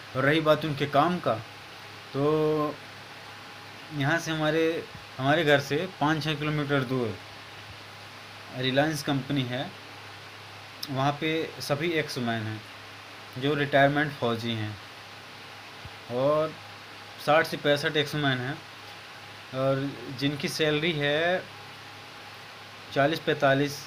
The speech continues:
चालीस, चालीस हज़ार मिनिमम, मतलब मैक्सिमम चालीस हज़ार रुपये स्टार्टिंग है। और जो जैसा पोस्ट में है उसका पचास भी, पचपन भी, साठ भी, सत्तर भी, अस्सी भी, नब्बे भी, एक लाख भी है, है ना। कोई दिक्कत नहीं है,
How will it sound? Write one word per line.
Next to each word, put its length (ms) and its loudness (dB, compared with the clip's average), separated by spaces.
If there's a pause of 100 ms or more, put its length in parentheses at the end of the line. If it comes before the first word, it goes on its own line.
(680)
चालीस, 340 4
चालीस 340 8
हज़ार 220 8
मिनिमम, 400 2 (420)
मतलब 340 2 (560)
मैक्सिमम 400 2
चालीस 400 6
हज़ार 240 2
रुपये 1120 -2
स्टार्टिंग 520 2
है। 200 -2 (520)
और 120 4
जो 160 2
जैसा 320 4
पोस्ट 340 0
में 100 -2
है 80 0
उसका 400 6 (320)
पचास 380 6
भी, 180 2
पचपन 440 0
भी, 100 2
साठ 320 4
भी, 160 0
सत्तर 440 0
भी, 120 0
अस्सी 300 0
भी, 160 0
नब्बे 340 0
भी, 200 -2
एक 120 -2
लाख 200 2
भी 200 -4
है, 100 0
है 80 0
ना। 160 2 (720)
कोई 120 -2
दिक्कत 360 -2
नहीं 200 0
है, 180 -2